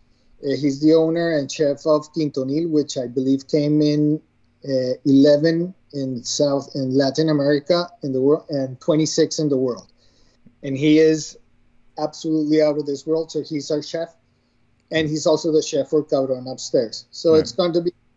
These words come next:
Speaker 1: Mexican with a very high-end but very fun, uh, Mexican flair, and it becomes a dinner party.
Speaker 2: Wow. That, that's, that's a lot. You know, the, the, the good thing is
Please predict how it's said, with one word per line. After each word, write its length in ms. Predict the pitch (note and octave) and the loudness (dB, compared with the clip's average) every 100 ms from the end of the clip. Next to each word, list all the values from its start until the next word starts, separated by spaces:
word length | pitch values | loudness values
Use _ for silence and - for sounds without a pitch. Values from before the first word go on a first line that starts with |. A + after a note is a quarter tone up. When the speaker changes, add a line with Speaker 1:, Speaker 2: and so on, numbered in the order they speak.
| _ - | _ -8
Speaker 1:
Mexican 240 | F#3 F#3 | -4 0
with 160 | D#3 C#3+ | 0 0
a 40 | |
very 360 | C3+ D#3 D#3+ E3 | 0 2 4 2
high-end 640 | D3+ E3 E3 E3 E3+ E3+ - - | -2 -4 -2 -2 -2 -6 -8 -6
but 160 | C#3+ | -4
very 240 | D3 D3 D3+ | -2 0 -2
fun, 460 | - F3 D#3+ E3 D#3 _ _ _ D3+ | -4 -4 -4 -6 -14 _ _ _ -4
uh, 140 | C#3+ | -4
Mexican 500 | C3+ C#3 - D#3+ F#3+ | -2 -6 -6 -6 -6
flair, 340 | - F3 E3+ F3 - | -2 0 0 -2 -6
and 160 | E3 D#3 | -6 -4
it 100 | C#3 | -4
becomes 380 | C#3+ D3+ C#3 | -6 -4 -4
a 60 | D3 | -2
dinner 300 | C#3+ C#3+ C#3 | 0 0 -2
party. 320 | - B2 G#2 _ _ - _ _ _ _ _ _ _ | -6 -8 -10 _ _ -20 _ _ _ _ _ _ _
Speaker 2:
Wow. 240 | F#2+ F#2 - _ _ _ - | -4 -4 -10 _ _ _ -4
That, 200 | A2 - | -2 0
that's, 340 | A2 A2 - | -2 -4 -10
that's 280 | - - - | -20 -12 -4
a 60 | A#2+ | -2
lot. 160 | A2 - - | -2 -6 -2
You 80 | C#3 | 2
know, 140 | D#3 | 6
the, 120 | C#3 | 6
the, 240 | - C3+ - | 4 0 -2
the 120 | B2 | -2
good 280 | A#2+ G3 G3 | 4 4 4
thing 240 | E3+ D#3+ | 0 0
is 280 | - A#2+ A#2+ | 0 0 -2